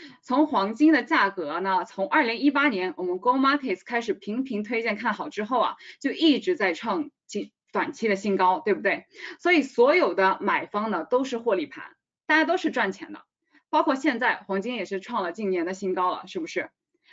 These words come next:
那所有买进去的人是不是都是赚钱的？啊，其实就是这个道理。而现在呢，我相信啊，疫情当头，在这个全球都在印钞的时代，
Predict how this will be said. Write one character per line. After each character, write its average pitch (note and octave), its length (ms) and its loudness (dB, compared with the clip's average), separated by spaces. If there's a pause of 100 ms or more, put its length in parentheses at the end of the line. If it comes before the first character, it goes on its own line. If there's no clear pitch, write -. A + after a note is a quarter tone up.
那 D#4 100 0
所 C#4+ 280 2
有 F4 100 6
买 G3+ 160 4
进 A3+ 180 -4
去 A#3 120 -8
的 G3 100 0
人 E3 320 -4
是 - 200 -8
不 G#3 60 -6
是 G3+ 120 -2
都 G3+ 160 -2
是 F#3 100 -6
赚 F3+ 180 -6
钱 - 220 -16
的？ - 100 -20 (320)
啊， D3+ 140 -16
其 - 160 -4
实 A#3 80 -2
就 B3+ 140 2
是 G#3 100 0
这 G3 80 0
个 F#3+ 80 2
道 G3+ 180 2
理。 - 180 -6 (440)
而 A#3+ 140 0
现 C#4 280 4
在 C#4 200 4
呢， F3+ 200 0
我 F3 140 -4
相 C4+ 300 2
信 C#4 200 -2
啊， C3 220 -8
疫 C#4+ 220 0
情 F#3+ 240 -4
当 B3+ 180 -2
头， - 400 -6
在 D4+ 140 2
这 C#4 100 -2
个 C4 100 2
全 A3+ 320 -2
球 A#3+ 200 -2
都 A3+ 120 2
在 G#3 100 2
印 A#3 220 -2
钞 G#3+ 220 -2
的 F#3+ 80 2
时 - 180 -12
代， E3 240 -4